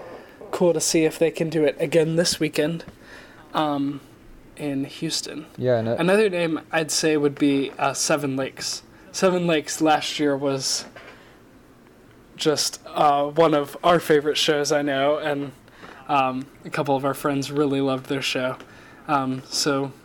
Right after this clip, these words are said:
Speaker 1: they're back. They're in Houston this year, ready to see what they got.
Speaker 2: Yeah, and I, you know, mentioning Seven Lakes, also last year, uh, the Woodlands College Park,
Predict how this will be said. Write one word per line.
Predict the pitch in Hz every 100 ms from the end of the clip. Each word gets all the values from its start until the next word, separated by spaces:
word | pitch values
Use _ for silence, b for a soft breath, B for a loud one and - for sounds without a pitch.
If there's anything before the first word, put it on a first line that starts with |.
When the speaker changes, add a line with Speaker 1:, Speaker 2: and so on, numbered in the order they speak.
| -
Speaker 1:
they're | 156 151
back. | 147 156 - -
They're | 147 139
in | 143 143 139
Houston | - 156 - 147
this | 147 -
year, | 147 151
ready | 147 143 143
to | 143 143 139 -
see | - 160
what | 147 143
they | 151
got. | 147 131 - - - - - - - - - - - - - -
Speaker 2:
Yeah, | 120 107 87
and | 117 127
I, | - 120 120 117 117 - - -
you | 127
know, | 117 110 110 -
mentioning | 123 123 - 123 117
Seven | - 117 104 104
Lakes, | 110 107 - -
also | 107 107 - 110 104
last | 104 104 - -
year, | 107 104 98 B B B B B -
uh, | 107 101 98 95 95 - - - - - - -
the | 113
Woodlands | 117 117 110
College | - 110 104 90 -
Park, | 107 123 -